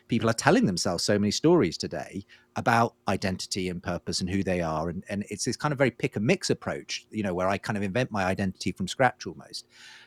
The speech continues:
And when you can help them to see that what they're really looking for is a story that's already <laughs> exists, that has given meaning and purpose to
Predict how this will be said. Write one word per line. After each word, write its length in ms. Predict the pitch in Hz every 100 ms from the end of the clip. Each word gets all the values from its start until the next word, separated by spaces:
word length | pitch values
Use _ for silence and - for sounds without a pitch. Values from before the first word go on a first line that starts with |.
| -
And 80 | 127
when 120 | 147
you 80 | 151
can 120 | 151
help 280 | 139 202 226
them 80 | 220
to 100 | 160
see 200 | 156 131
that 100 | 127
what 180 | 131
they're 100 | 127
really 320 | 120 143 147 127
looking 300 | 127 - 104
for 420 | - 76 71 71 _ _ _ -
is 160 | 110
a 40 | 110
story 480 | - 147 139 127 107
that's 220 | 117 - _ _ 143
already 420 | 151 - 147 123
<laughs> 60 |
exists, 520 | 101 98 82 - - -
that 180 | 117
has 120 | 110 95
given 400 | 131 127 113 104 - _
meaning 420 | 110 131 135 135 113
and 100 | 101
purpose 460 | 113 110 92 -
to 260 | - 95